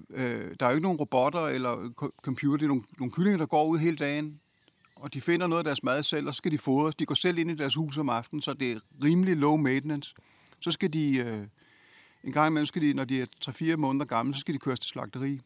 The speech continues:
Og det foregår så, at de bliver kørt ind om natten, når de sover, og de, øh, hvad hedder det, de bliver, øh, hvad hedder det, gasset i stedet for elektrificeret, som man gør med dejl-, danske kyllinger, så de får sådan noget dødsstivhed.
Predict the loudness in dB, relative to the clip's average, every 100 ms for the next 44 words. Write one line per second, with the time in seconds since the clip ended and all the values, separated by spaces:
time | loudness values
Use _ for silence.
0 | _ _ _ _ _ _ -6 -2 2 2
1 | 2 -2 2 2 0 -2 -4 -4 -2 -2
2 | 0 0 -2 -2 -2 -4 -6 -2 0 0
3 | -2 -4 -8 -12 -10 -8 -6 -4 -4 -6
4 | -6 -8 _ -20 -20 -20 -20 -16 -8 -2
5 | 0 0 -2 -6 -6 -8 -8 -8 -6 -4
6 | 0 0 2 0 0 -4 -2 -4 -4 -6
7 | -2 0 0 -2 -4 -4 -4 -2 -2 -2
8 | -2 -2 -10 -20 -18 -6 -6 -6 -4 0
9 | 0 -2 -8 -14 -16 -14 -10 -6 -6 -2
10 | -4 0 -2 0 -2 -2 -2